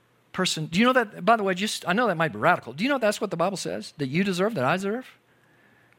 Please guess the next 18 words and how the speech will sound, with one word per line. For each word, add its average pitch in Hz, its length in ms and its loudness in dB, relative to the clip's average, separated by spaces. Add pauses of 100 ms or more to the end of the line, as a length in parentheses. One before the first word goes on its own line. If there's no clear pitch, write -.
(380)
That 151 140 2
you 196 200 4
have 170 260 0 (180)
zero, 151 640 2
that 147 220 -4
you 165 100 -2
can 190 160 -2
stand 185 260 0
before 165 220 -4
God 170 200 4
and 165 100 -2
say, 165 160 -4
"Man, 233 240 -4
look 226 100 -2
how 226 80 0
good 180 180 -2
I've 135 160 0
been." 117 120 -14